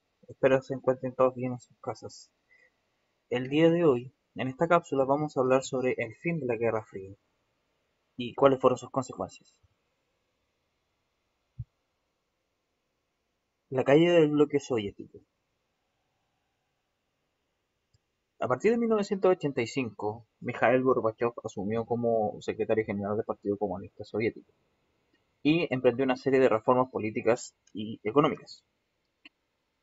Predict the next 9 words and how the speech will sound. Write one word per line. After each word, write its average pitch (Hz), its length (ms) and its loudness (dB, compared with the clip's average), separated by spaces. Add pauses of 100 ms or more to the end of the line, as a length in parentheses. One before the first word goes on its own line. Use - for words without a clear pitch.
(160)
Había 131 240 4
llegado 147 400 8
como 123 440 2
reformista 131 540 -2 (420)
a 110 100 -12
su - 240 -14
cargo 120 260 4
con 117 220 -4 (140)
proto-, 110 320 -2